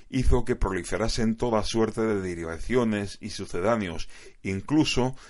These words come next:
que la popularidad del psicópata le hiciera ganar puestos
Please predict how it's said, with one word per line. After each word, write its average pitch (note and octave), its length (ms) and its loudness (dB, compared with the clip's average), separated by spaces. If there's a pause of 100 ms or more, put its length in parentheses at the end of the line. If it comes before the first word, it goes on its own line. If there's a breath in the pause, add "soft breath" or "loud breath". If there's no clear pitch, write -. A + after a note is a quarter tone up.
(220 loud breath)
que G2+ 160 -2
la F#2 140 2
popularidad F#2 600 2
del C3 160 2
psicópata G#2+ 600 2
le F2+ 120 -4
hiciera A2 340 0
ganar G#2+ 360 -2
puestos A2+ 540 -2